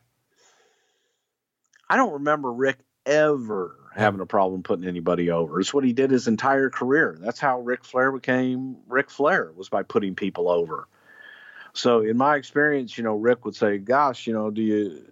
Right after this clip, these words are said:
do you really think this will work?" And if you say yes, and he's like, "Okay, I'll go get him over." That, that was Rick's M O. But I, for me personally, I don't ever remember experiencing Rick not wanting to put anybody over.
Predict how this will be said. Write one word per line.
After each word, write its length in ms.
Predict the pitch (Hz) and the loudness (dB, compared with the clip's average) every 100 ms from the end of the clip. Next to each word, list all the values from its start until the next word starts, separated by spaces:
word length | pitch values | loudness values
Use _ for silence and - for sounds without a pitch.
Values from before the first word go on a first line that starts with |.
| - - | -20 -6
do 80 | 101 | 0
you 100 | 101 | 4
really 260 | 113 127 | 6 4
think 220 | 127 131 127 | 4 0 2
this 200 | 127 123 | 2 2
will 80 | |
work?" 320 | 120 143 175 _ - | 2 2 2 _ -10
And 280 | 104 104 | -6 -4
if 120 | 104 - | -6 -8
you 80 | |
say 160 | 87 110 | -2 0
yes, 500 | 101 113 147 180 - | 2 2 2 0 -6
and 80 | 104 | -8
he's 100 | 101 | -4
like, 180 | 101 110 | -2 0
"Okay, 300 | 120 196 190 | 0 0 0
I'll 140 | 117 | -2
go 140 | 127 | 0
get 160 | 131 135 | 0 0
him 100 | 143 | 2
over." 360 | 170 180 101 - | 0 0 -8 -12
That, 160 | - 80 | -20 -6
that 180 | 104 113 | -4 -2
was 180 | 131 104 | -4 0
Rick's 240 | 131 - | 0 2
M 180 | 127 131 | 2 4
O. 280 | 151 135 - _ _ _ _ _ _ _ _ | 2 0 -6 _ _ _ _ _ _ _ _
But 340 | 101 110 107 98 80 | 0 2 2 0 -6
I, 380 | 107 120 117 107 _ _ _ _ _ _ _ | -2 -2 -4 -8 _ _ _ _ _ _ _
for 120 | - 110 | -2 -2
me 220 | 107 135 | 2 0
personally, 840 | 131 - 165 165 196 202 220 226 - | -2 0 0 0 -2 0 0 -2 -10
I 160 | - 117 | -2 2
don't 180 | 117 113 | 2 2
ever 440 | 117 117 117 110 - | 2 2 0 -2 -4
remember 460 | 107 110 113 113 | 0 2 2 2
experiencing 960 | 107 - - 117 120 117 110 120 107 98 | 0 -2 0 2 4 0 0 0 0 2
Rick 440 | 104 123 120 - _ - _ | 2 2 -2 -20 _ -20 _
not 180 | 117 107 | 0 2
wanting 200 | 117 107 | 0 0
to 60 | |
put 200 | 110 120 | -2 0
anybody 460 | 113 113 107 98 95 | 0 -2 0 0 0
over. 280 | 92 87 | -4 -6